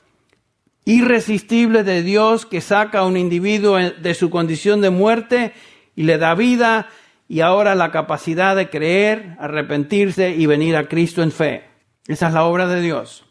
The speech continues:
En el Nuevo Testamento eso se hace muy, muy claro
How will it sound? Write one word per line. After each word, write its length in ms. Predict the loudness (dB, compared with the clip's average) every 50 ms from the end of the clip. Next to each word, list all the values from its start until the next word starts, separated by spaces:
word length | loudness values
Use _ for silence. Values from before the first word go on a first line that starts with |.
| _ _ _ _ _ _ _ _ _ _ _ _ _ _
En 100 | -4 -2
el 100 | 0 0
Nuevo 160 | 0 0 -2
Testamento 880 | -2 -4 -2 0 0 2 2 2 0 0 0 -2 -2 -2 -2 -6 -12 _ _ _ _ _ _ _ _
eso 300 | -6 -6 -4 -2 -4 -6
se 140 | -2 -2 -2
hace 200 | -2 0 -2 -2
muy, 300 | 0 2 2 2 4 2
muy 220 | 4 2 2 2
claro 480 | 2 0 0 2 2 0 0 -2 -4